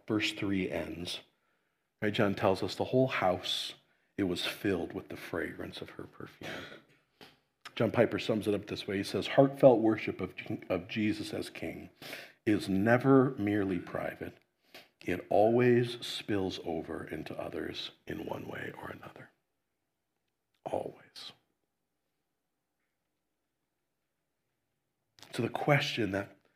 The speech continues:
I think the passage in John wants us to ask, what does your life reveal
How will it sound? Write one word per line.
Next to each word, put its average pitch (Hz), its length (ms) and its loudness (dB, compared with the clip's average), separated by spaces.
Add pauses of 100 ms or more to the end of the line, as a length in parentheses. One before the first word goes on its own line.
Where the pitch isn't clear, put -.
(120)
I 98 60 -6
think 113 160 0
the 110 60 -2
passage 107 540 4
in 95 120 -4
John 98 240 2
wants 101 320 0
us 104 120 -4
to - 180 -8
ask, - 440 -12 (1400)
what 139 420 4 (140)
does 127 200 8
your 113 140 4
life 104 540 2
reveal 85 680 -6